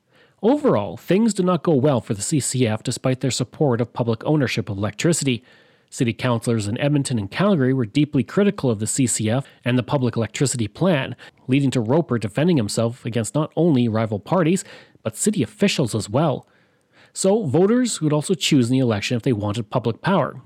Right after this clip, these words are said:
something the C C F wanted and hoped to put in place.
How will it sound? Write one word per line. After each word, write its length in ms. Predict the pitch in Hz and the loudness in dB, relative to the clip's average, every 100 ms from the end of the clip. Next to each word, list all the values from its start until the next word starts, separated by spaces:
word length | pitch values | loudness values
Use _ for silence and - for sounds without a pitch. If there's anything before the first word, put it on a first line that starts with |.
| - | -8
something 320 | - 110 107 | -4 -2 -2
the 80 | 101 | -2
C 180 | - 127 | -2 0
C 200 | - 120 | 0 -2
F 160 | 104 | 0
wanted 440 | 139 208 196 143 - | 0 0 0 -2 -4
and 160 | - 123 | -10 -10
hoped 320 | - 160 - | -2 -2 -2
to 80 | - | -6
put 180 | - 113 | -4 -4
in 100 | 98 | -4
place. 440 | - 160 131 - | -2 -2 -2 -4